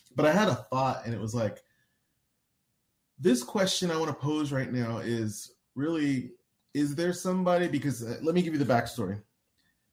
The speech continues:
Um, we always have talked about, like, different bands, like, "Oh, I've never really got into them," or whatever. "I never gave 'em a, a listen," or "I, I never could, can really, um,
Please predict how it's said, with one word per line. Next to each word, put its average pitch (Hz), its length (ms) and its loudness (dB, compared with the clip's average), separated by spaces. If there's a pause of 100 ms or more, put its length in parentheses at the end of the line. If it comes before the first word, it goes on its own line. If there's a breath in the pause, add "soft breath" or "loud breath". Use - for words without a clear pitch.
(120)
Um, 117 360 0
we 165 260 4
always 175 320 6
have 135 140 -4
talked 139 300 -4
about, 110 320 0
like, 98 200 -4
different 120 320 0
bands, 110 260 2
like, 101 140 -4
"Oh, 131 100 -8
I've 160 160 -2
never 156 180 -2
really 147 180 0
got 131 260 2
into 135 200 0
them," 127 520 0 (120)
or 113 140 -4
whatever. 110 520 0 (540 soft breath)
"I 117 80 -2
never 139 200 4
gave 127 180 4
'em 123 100 6
a, - 120 -2
a 104 80 -2
listen," 113 500 -2
or 98 420 -4
"I, 98 160 -10 (160)
I 98 80 -8
never 120 360 2
could, 113 220 -12 (140)
can 104 240 -4
really, 107 360 -2 (320)
um, - 300 -20